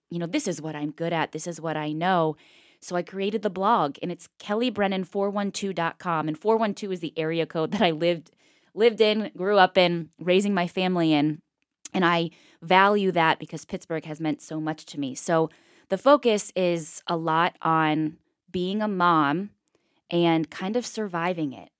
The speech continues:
finding your joy in it. It's not negative and it's not sad. There are times I write these,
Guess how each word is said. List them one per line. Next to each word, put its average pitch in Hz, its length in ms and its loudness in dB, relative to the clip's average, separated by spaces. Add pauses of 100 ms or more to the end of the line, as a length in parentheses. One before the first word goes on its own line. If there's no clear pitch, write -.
(220)
finding 175 360 -6
your 170 100 -4
joy 160 380 -2
in 143 240 -6
it. 110 180 -16 (240)
It's - 220 0
not 339 260 4
negative 196 540 0
and 170 100 -2
it's - 160 -10
not 233 240 -2
sad. 170 400 -2
There 180 140 -4
are 180 100 -2
times 220 340 -6
I 202 120 -4
write 180 300 -4
these, - 220 -16